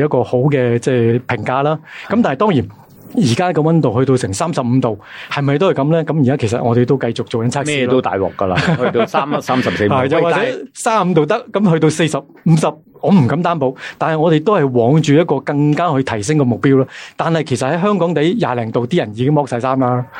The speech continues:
Speaker 2: 啊，差唔多啦。
Speaker 1: 係啦。
Speaker 2: 嚇，喂，咁我嘅理解呢，就係其實你而家研發呢隻布料呢，即係叫做有呢個咁嘅出品啦。誒，某個程度上，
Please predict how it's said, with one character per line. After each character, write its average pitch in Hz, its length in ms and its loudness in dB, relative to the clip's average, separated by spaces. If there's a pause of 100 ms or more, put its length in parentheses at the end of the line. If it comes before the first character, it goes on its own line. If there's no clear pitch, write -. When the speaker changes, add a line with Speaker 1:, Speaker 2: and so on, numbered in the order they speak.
Speaker 2:
啊， 95 220 0
差 123 200 -2
唔 80 100 -6
多 95 140 -2
啦。 90 100 0
Speaker 1:
係 127 120 0
啦。 117 200 -4
Speaker 2:
嚇， 95 200 -2
喂， 143 260 -2
咁 226 200 2
我 127 160 2
嘅 107 60 0
理 98 220 0
解 98 80 -4 (160)
呢， 127 180 0
就 110 140 -4
係 95 100 -2
其 107 160 -2
實 120 160 -4
你 120 280 2
而 - 40 -2
家 156 400 0
研 98 260 0
發 117 180 0
呢 139 120 0
隻 117 140 -2
布 98 240 0
料 92 240 2
呢， 107 180 0
即 131 160 -2
係 90 80 -10
叫 104 120 2
做 90 340 2 (180)
有 107 120 -2
呢 123 120 2
個 113 80 2
咁 104 140 0
嘅 95 320 0 (380)
出 - 120 -4
品 98 240 -4
啦。 113 300 -2 (400)
誒， 110 220 -2
某 131 180 2
個 156 80 4
程 104 240 -2
度 107 160 2
上， 104 420 -2